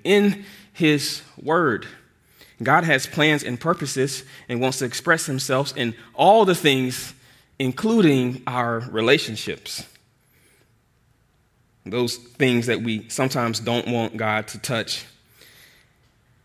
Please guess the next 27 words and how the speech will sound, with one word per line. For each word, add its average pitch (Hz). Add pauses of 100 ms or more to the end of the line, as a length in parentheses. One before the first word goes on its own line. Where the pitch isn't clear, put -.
(120)
He 143
has 120
a 110
plan 127
and 117
a 107
purpose 123
for 117
our 113
marriage. 104 (220)
He 127
has 120
a 104
plan 123
and 117
a 113
purpose 117 (480)
for 117
our 113
parenting. 120
He 139
has 123
a 107
plan 123
and 113
a -
purpose 120